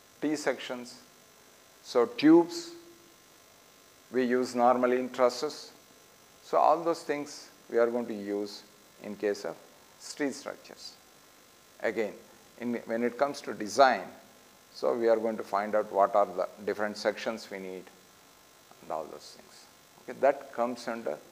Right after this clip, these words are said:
structural design. Okay,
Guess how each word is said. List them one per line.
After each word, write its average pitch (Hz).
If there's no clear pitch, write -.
structural 110
design. 87
Okay, -